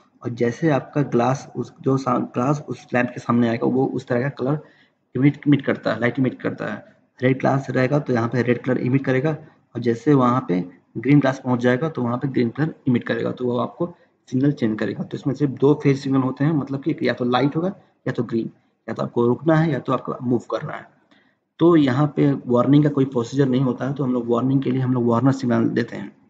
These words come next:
This is similar to semaphore signal except fish tail armed, ठीक है। तो यहाँ पे हमारे पास fish टेल्ड arm जो यहाँ पे extra हम लोग provide करते हैं इसमें semaphore signal के अलावा। These signals are placed ahead the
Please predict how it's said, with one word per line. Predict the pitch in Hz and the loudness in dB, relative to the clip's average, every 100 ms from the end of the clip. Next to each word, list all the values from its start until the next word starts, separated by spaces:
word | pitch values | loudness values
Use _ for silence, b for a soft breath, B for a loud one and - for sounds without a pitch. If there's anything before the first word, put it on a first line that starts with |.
| b b b - | b b b -2
This | 147 | 0
is | 170 - | 0 2
similar | 131 156 151 | 6 6 4
to | 175 190 190 _ _ - | 0 0 -4 _ _ -8
semaphore | 127 127 - 143 143 | 0 0 0 -2 2
signal | 147 143 | 4 2
except | 143 123 - 175 180 - - _ - | -2 -12 -4 0 0 -2 -18 _ 0
fish | 165 165 - 139 | 0 0 -4 2
tail | 135 135 - | 2 2 0
armed, | 110 110 - - _ _ _ _ _ _ | 0 0 -4 -12 _ _ _ _ _ _
ठीक | 170 - | -4 -2
है। | 104 | -2
तो | 127 120 | 0 0
यहाँ | 123 147 151 | 2 2 2
पे | |
हमारे | 151 143 143 | 4 4 2
पास | 143 156 147 - | 0 -2 -2 0
fish | 160 156 - | 0 0 -4
टेल्ड | 147 147 143 127 | 4 4 4 2
arm | 127 131 | 2 2
जो | 127 | 2
यहाँ | 120 123 | 0 -2
पे | - | -6
extra | - - 147 | -18 -4 0
हम | 131 | 0
लोग | 120 | 0
provide | 127 117 | -2 -2
करते | 123 117 123 | -2 -4 -2
हैं | 123 | -2
इसमें | 143 - 160 - B B B - | -2 -2 -4 -4 B B B 0
semaphore | 135 135 143 | 0 2 -2
signal | - 131 123 | -2 -4 -2
के | 165 | -4
अलावा। | - 120 110 - - b b b 131 156 | 0 0 0 -2 -12 b b b -4 0
These | 170 | 0
signals | - 160 160 | 2 2 2
are | 151 139 - | -2 -4 -2
placed | 135 160 160 - | 4 4 4 0
ahead | 120 147 135 | 0 2 2
the | 143 | 0